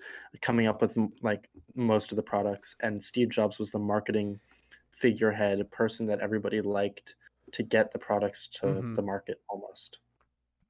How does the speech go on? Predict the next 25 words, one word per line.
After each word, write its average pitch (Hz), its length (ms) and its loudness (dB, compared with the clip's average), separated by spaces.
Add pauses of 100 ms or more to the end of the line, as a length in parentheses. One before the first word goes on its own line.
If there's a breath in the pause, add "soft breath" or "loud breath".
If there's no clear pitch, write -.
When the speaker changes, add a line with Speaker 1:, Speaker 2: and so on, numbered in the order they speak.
(140)
Speaker 1:
which 135 180 6
is 120 100 6
still 160 200 8
a 113 40 8
very 107 280 6
important 95 340 2
role. 101 380 2
But - 180 4
it's 117 200 0
interesting 131 420 0
when 104 80 0
you 98 80 -2
think 104 200 -4
about 95 200 -2
it - 60 -14
from 104 120 -8
that 98 160 -4
perspective, - 540 -6 (500 loud breath)
right? 101 220 0
Speaker 2:
Yeah, 160 180 10
I 143 120 10
think 180 260 2
Steve 147 480 4
had 135 200 6
a 117 240 6